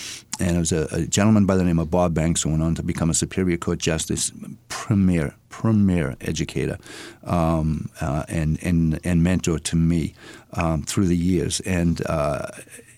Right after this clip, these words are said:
y-, y-, you, you, what he said to me the next day is, "So where do we go from here?" "I don't know. You know, the victim's dead. We've got somebody in custody. We're,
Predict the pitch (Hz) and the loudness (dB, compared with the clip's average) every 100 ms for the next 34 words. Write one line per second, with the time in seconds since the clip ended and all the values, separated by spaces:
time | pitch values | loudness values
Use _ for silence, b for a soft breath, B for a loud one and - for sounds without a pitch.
0 | _ - - 160 113 147 104 104 107 104 | _ -8 -6 -2 -2 0 0 2 2 2
1 | 104 107 107 - B B - 117 107 104 | 4 4 2 -2 B B -6 0 2 2
2 | 135 139 - B B B - 110 101 101 | 2 0 -2 B B B 0 4 4 4
3 | 95 - 151 90 - - - - 107 107 | 4 2 2 2 0 -6 -4 2 4 6
4 | 113 120 117 107 101 107 180 - - 123 | 6 4 4 2 0 0 -2 -2 2 4
5 | 131 78 117 135 110 82 92 85 92 - | 4 4 2 2 0 2 2 2 2 2
6 | 92 - 78 95 78 92 - 104 90 73 | 2 2 0 0 0 0 2 2 2 0
7 | - - - 113 117 | -2 -2 0 0 0